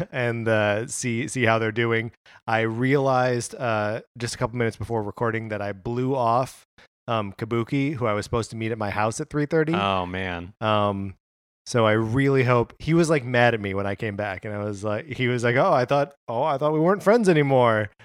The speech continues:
Speaker 1: And he's like, "Maybe you can invite me over so I can see your place." And so I said, "Okay." And he said, Give me a time after twelve "Twelve o'clock and I'll be there." And I was like, "Oh, God, okay, I've got a thing at, uh, and it should be done about two thirty. Okay,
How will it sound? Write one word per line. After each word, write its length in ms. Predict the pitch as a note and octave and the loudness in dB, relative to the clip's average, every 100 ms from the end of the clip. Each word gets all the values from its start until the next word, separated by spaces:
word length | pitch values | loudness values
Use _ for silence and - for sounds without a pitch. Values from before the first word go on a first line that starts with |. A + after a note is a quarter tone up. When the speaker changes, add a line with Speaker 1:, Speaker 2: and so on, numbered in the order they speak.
| - - | -20 -10
Speaker 1:
And 120 | A#2 | -2
he's 160 | B2+ B2+ | 0 2
like, 160 | C3+ | 2
"Maybe 320 | C3+ C#3+ C#3+ D3+ | 4 4 4 4
you 80 | |
can 120 | C#3+ D#3 | 4 2
invite 300 | D3+ D#3+ F3+ | 4 4 4
me 160 | F3 | 4
over 460 | A3 E3 C3 B2 B2 | 4 6 6 6 6
so 120 | C3 | 4
I 60 | B2+ | 2
can 140 | C3 | 2
see 100 | D3 | 0
your 120 | D3+ | 0
place." 520 | D3+ G#3 D#3 G#2 - - _ _ _ _ _ - | 0 2 2 0 -4 -12 _ _ _ _ _ -6
And 220 | G#2+ G#2 | -4 -2
so 140 | G#2 B2 | 0 0
I 60 | |
said, 240 | B2 C3+ - | 4 2 2
"Okay." 400 | G3+ C4 D3+ B2+ | 2 2 4 4
And 80 | D3+ | 4
he 80 | D#3 | 2
said, 380 | E3+ D3+ C#3+ - _ - | 2 2 2 -4 _ 0
Give 160 | D3 E3+ | 4 4
me 100 | D#3+ | 4
a 60 | |
time 380 | C#3+ D3 C3+ B2+ | 2 2 0 0
after 300 | B2+ A#2 B2+ | 0 0 -2
twelve 480 | - C#3 B2 A2 G2 _ - | -2 -2 0 -2 -8 _ -2
"Twelve 240 | C3 C#3 | 2 2
o'clock 360 | A#2+ B2+ A#2+ G#2 | 2 2 2 2
and 80 | A2 | -2
I'll 80 | G#2+ | -4
be 140 | G#2+ | -2
there." 140 | G2 F2+ | -4 -6
And 80 | |
I 40 | F#2 | -8
was 80 | F#2+ | -14
like, 120 | - | -16
"Oh, 120 | - - | -18 -18
God, 360 | - - - | -20 -20 -20
okay, 320 | A#2 - A#2+ A2 | -18 -12 -10 -10
I've 160 | G#2 | -10
got 160 | - G#2+ | -6 -6
a 40 | |
thing 360 | - B2+ B2 A#2+ | -4 -2 -2 -2
at, 120 | G#2+ - _ - | -6 -10 _ -10
uh, 240 | A2+ G2 G#2+ | -8 -8 -8
and 260 | A2 A2 - | -8 -10 -10
it 80 | |
should 140 | A#2 B2+ | -10 -8
be 60 | |
done 140 | A#2 A2 | -4 -4
about 220 | G#2 G2+ - | -4 -8 -8
two 220 | - C3 | -4 -4
thirty. 560 | C3 C#3 C3+ C3+ C3+ C3+ | -4 -6 -4 -2 -2 -2
Okay, 260 | A#2 A#2 | -4 -10